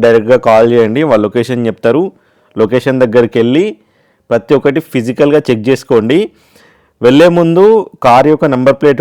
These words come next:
కూడా మీకు విజిబుల్గా ఉంటది, అక్కడ హైడ్ చేయడానికి ఏం లేదు. So ఆ నెంబర్ని తీసుకోండి, కార్ నెంబర్ని తీసుకోండి, షోరూమ్కి వెళ్ళండి, షోరూమ్ ట్రాక్ తీసుకోండి. ట్రాక్ అంతా up to date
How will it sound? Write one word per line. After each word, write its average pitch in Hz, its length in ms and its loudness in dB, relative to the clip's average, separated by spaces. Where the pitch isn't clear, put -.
కూడా 147 180 0
మీకు 117 180 -8
విజిబుల్గా 127 480 0
ఉంటది, 117 320 -2
అక్కడ 127 120 -4
హైడ్ 113 220 0
చేయడానికి 120 420 0
ఏం 113 180 -4
లేదు. 104 200 0
So 110 80 -2
ఆ - 20 -2
నెంబర్ని 135 420 0
తీసుకోండి, 127 460 -2
కార్ 104 220 0
నెంబర్ని 113 340 -2
తీసుకోండి, 117 400 -6
షోరూమ్కి 110 380 -2
వెళ్ళండి, 107 360 -4
షోరూమ్ 104 340 -6
ట్రాక్ 101 240 -4
తీసుకోండి. 110 480 -4
ట్రాక్ 117 280 0
అంతా 120 200 -2
up - 140 -16
to 123 80 0
date 117 300 0